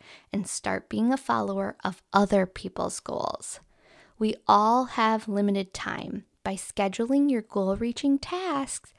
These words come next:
you emphasize how important it is for you to complete them. This keeps you accountable and it motivates you to take action towards your goal. Consider this,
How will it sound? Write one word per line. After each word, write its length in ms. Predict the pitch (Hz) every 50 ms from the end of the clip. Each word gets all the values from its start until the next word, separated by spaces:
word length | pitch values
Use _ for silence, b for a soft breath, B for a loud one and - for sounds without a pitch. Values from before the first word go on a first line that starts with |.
| B B B B B B B
you 160 | 214 208 - - -
emphasize 520 | 220 226 226 - 254 - - 240 226 -
how 420 | - - - - 247 247 262 277
important 540 | 285 - 277 269 - - 277 262 262 254 254
it 100 | 247 233
is 220 | 240 233 226 - -
for 100 | - 240
you 140 | 233 233
to 80 | 233 226
complete 580 | 233 - 233 220 - - 220 208 - - _ -
them. 340 | - 64 - - - - - _ B B B B B B B B
This 240 | 262 277 277 -
keeps 320 | - - 285 262 254 - -
you 160 | 226 220 - -
accountable 920 | 202 - - - - 269 269 277 269 262 254 220 220 208 196 196 - - -
and 100 | 233 214
it 100 | 214 220
motivates 800 | - 214 220 226 240 254 262 277 285 277 269 262 247 240 - -
you 60 | 240
to 100 | 220 220
take 240 | 220 - 220 214 -
action 440 | - 214 214 214 - - - 214 208
towards 300 | 220 - 208 208 196 -
your 100 | 202 196
goal. 420 | 196 - - - - - - - - _ B B B B B B B B B B B
Consider 640 | - - 247 247 240 - 294 285 285 294 294 285 285 - _ - -
this, 400 | 214 196 196 - - - -